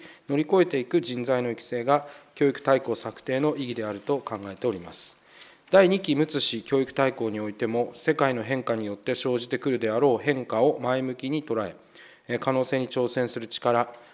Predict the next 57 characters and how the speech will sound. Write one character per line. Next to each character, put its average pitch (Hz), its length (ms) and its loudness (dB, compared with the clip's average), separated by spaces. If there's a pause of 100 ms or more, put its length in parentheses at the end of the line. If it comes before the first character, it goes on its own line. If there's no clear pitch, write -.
(140)
社 160 180 0
会 131 220 2
の 139 120 0
持 123 140 -6
続 135 220 0
的 139 200 -2
な 131 100 0
発 127 260 -2
展 135 220 2
を 160 100 4
牽 123 320 -4
引 120 80 -6
し - 120 -12
て 127 120 0
い 123 80 -2
く 123 100 -6
力 147 380 4
を 107 100 2
養 113 100 -4 (300)
う 104 80 -2
た 113 140 -6
め 123 100 0
に、 98 140 -4 (500)
学 123 180 -2
校 147 140 2
教 147 180 6
育 - 140 -2
と 135 260 2
社 123 180 -2
会 147 220 6
教 151 200 4
育 143 220 0
を 156 60 6
通 131 280 -4
じ 120 160 -6
て 143 340 0 (160)
未 156 140 2
来 139 200 10
を 104 100 -2
担 139 240 6
う 101 220 2
子 123 120 -2
ど 127 80 2
も 131 100 2
た 120 120 0
ち - 140 -10
が 120 220 2 (300)
高 170 260 6
い 117 100 6 (140)
自 - 140 -4
己 - 40 -16
肯 151 420 2
定 131 200 2
感 101 240 -4
を 95 40 -12
持 120 120 -2
ち、 - 200 -8